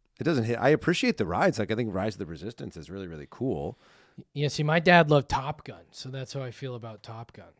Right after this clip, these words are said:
Speaker 2: He was a
Speaker 1: Okay.
Speaker 2: big Top Gun fan in the eighties, so, you
Speaker 1: So
Speaker 2: know.
Speaker 1: now when, like, Maverick came out, you
Speaker 2: Yeah,
Speaker 1: were,
Speaker 2: we were all very
Speaker 1: you were
Speaker 2: excited. I'd seen
Speaker 1: geeking,
Speaker 2: Top
Speaker 1: yeah.
Speaker 2: Gun a billion times, you know, so that's how I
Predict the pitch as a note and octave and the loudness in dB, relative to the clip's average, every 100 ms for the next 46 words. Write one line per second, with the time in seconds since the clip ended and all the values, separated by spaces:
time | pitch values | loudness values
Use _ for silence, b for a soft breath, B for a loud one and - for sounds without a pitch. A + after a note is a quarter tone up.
0 | _ F#2+ A#2 A#2+ F#2+ C3+ - C3 C3 - | _ -6 -4 -4 -4 -6 -4 -6 -4 -6
1 | B2 - B2 A#2 A2+ A2 A#2+ A#2 G2 - | -10 -8 -8 -8 -10 -10 -10 -10 -12 -14
2 | - G#2 G2 F#2+ _ _ _ - A2+ G#2 | -14 -14 -16 -20 _ _ _ -10 -4 0
3 | F#2+ F2+ E2+ E2+ F#2+ G2+ F2 E2+ - F2+ | 0 0 -2 -4 -4 -4 -4 -8 -8 -6
4 | D#2 D2+ C#2+ E2 E2 E2+ C#3 C#3 C3+ B2+ | -6 -8 -8 -8 -4 -2 -2 -4 -6 -8
5 | C3 A#2 F#2 C#3+ C3+ G#2+ - D2+ E2+ D#2 | -8 -6 -4 -2 -2 -2 -4 -6 -6 -6
6 | D2+ B2 A#2 B2 A#2 A2 G#2+ C3 - _ | -6 -6 -4 -6 -8 -12 -18 -18 -20 _
7 | _ _ _ _ - F#2 A#2 | _ _ _ _ -10 -4 0